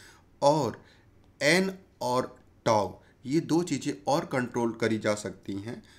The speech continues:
लेकिन एन क्या है? These are the number of electron per unit volume of that material, and tau हो गया time of relaxation। आपको इन कॉम्प्लिकेशंस में नहीं जाना है,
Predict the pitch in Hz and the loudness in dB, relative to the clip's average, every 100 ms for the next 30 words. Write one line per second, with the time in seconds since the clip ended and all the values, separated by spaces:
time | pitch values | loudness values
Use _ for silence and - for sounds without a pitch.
0 | _ _ 107 131 156 - 135 - - 123 | _ _ -2 0 0 -2 -4 -4 -6 0
1 | 147 151 151 151 170 120 123 120 117 117 | 0 -2 -6 -8 -8 -4 0 0 -2 -4
2 | 226 - - - _ 101 107 139 156 165 | -8 -12 -20 -20 _ -4 -2 -2 -2 -2
3 | 156 139 117 113 - 113 127 127 - - | -4 -4 -4 -2 0 0 0 -6 -16 -2
4 | 135 143 139 - 120 120 117 98 92 107 | 2 2 2 -2 0 0 0 -4 -2 0
5 | 120 123 120 107 104 98 101 98 101 95 | 0 -2 -2 -4 -6 -4 -4 -4 -6 -10
6 | 92 92 87 87 104 - - - _ 117 | -10 -12 -12 -14 -18 -20 -20 -20 _ -4
7 | 107 - 113 123 147 135 107 95 101 110 | -4 -2 0 0 0 -2 -2 0 -2 -2
8 | - - _ _ - 104 107 104 - 104 | -8 -20 _ _ -4 0 0 0 -4 0
9 | 98 95 - - 101 92 92 - 95 - | 0 0 -8 -12 -8 -6 -8 -10 -14 -16
10 | 95 - _ 131 120 - - 127 127 120 | -18 -20 _ -2 -2 -2 -4 -4 -4 -6
11 | - 104 101 107 104 95 92 92 95 92 | -2 -4 -4 -8 -6 -6 -8 -8 -8 -6
12 | 95 117 117 98 95 95 135 | -6 -8 -8 -8 -8 -8 -10